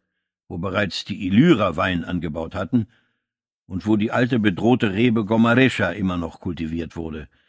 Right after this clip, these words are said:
Das hatte seinen Preis. Es wäre gelogen, würde Vater behaupten, dass er den Unterschied zu einem Raki schmeckte,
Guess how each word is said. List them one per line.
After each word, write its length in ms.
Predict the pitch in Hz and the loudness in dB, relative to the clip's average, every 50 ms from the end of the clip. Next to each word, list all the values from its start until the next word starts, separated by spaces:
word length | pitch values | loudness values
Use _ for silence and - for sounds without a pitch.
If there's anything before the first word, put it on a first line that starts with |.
| _ _ | _ _
Das 160 | 110 101 - | -10 -6 -4
hatte 220 | 135 123 110 110 82 | -4 -2 -2 -2 -4
seinen 320 | 95 101 92 101 104 95 | -2 -2 -2 -2 -2 -4
Preis. 420 | - 135 147 - - - - - _ _ _ _ _ _ _ _ _ _ _ _ _ _ _ _ _ _ _ - | -4 -6 -8 -8 -8 -12 -16 -18 _ _ _ _ _ _ _ _ _ _ _ _ _ _ _ _ _ _ _ -18
Es 80 | - - | -8 -4
wäre 220 | 127 120 107 110 | -2 -2 -2 0
gelogen, 480 | 101 120 123 120 139 139 117 98 98 87 | 2 4 6 6 6 6 4 2 0 -2
würde 160 | 92 85 85 | -2 -4 -4
Vater 300 | - 104 95 90 - 98 | -4 -4 -4 -4 -4 -6
behaupten, 440 | 82 85 80 95 104 - - - 98 | -6 -4 -4 -4 -4 -4 -4 -6 -6
dass 160 | 92 87 - | -6 -4 -6
er 60 | 98 | -6
den 180 | 85 90 87 - | -6 -6 -8 -4
Unterschied 580 | - 135 131 139 - 139 120 - - 113 101 - | 2 2 2 4 4 2 0 0 -2 -4 -6 -4
zu 120 | - 110 | -6 -6
einem 220 | 101 101 101 98 | -6 -4 -6 -6
Raki 420 | 92 80 98 104 104 - - 110 95 | -4 -2 -2 -2 -2 -2 -6 -8 -8
schmeckte, 540 | - - 104 107 98 - - 110 104 92 | -6 -4 -4 -4 -4 -2 -2 -2 -2 -2